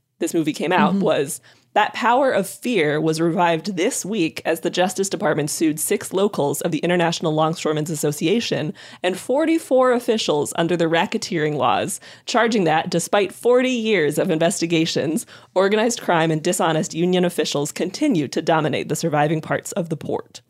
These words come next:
Speaker 2: Wowee.
Speaker 1: The Waterfront Crime Commission itself, in real life called the Waterfront Commission of New York Harbor, in the movie called the Waterfront Crime Commission. Those are those boys in trench coats and
Speaker 2: Mm.
Speaker 1: hats who are like,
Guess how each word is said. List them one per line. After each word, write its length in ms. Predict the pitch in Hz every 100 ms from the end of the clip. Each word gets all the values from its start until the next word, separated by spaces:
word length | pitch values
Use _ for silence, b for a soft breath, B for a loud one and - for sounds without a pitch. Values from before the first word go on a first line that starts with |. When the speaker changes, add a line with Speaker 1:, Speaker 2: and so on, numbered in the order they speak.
| -
Speaker 2:
Wowee. 1120 | 151 139 147 160 170 175 190 208 226 226 247 - - _ _ B B B B B B B B B B B
Speaker 1:
The 80 | 220
Waterfront 480 | 220 254 320 330
Crime 260 | - 269 226
Commission 380 | 330 277 262 285
itself, 540 | 302 - 160 247 -
in 80 | 196
real 160 | 214 208
life 180 | 170
called 200 | - 160
the 80 | 165
Waterfront 440 | 160 160 160 180 -
Commission 420 | 185 160 - 151
of 120 | 160
New 120 | 160 156
York 180 | 147
Harbor, 380 | - 165 143 135
in 140 | 123 165
the 80 | 170
movie 340 | 185 160 147
called 220 | - 175
the 60 | 151
Waterfront 480 | 139 143 131 139 -
Crime 280 | - 170 151
Commission. 440 | - 151 - -
Those 160 | 147 165
are 40 |
those 160 | 143 151
boys 360 | 143 127 143
in 80 | 160
trench 260 | - 165 -
coats 220 | - -
and 80 | 214
Speaker 2:
Mm. 40 |
Speaker 1:
hats 240 | 165 156 -
who 60 |
are 40 | 127
like, 220 | -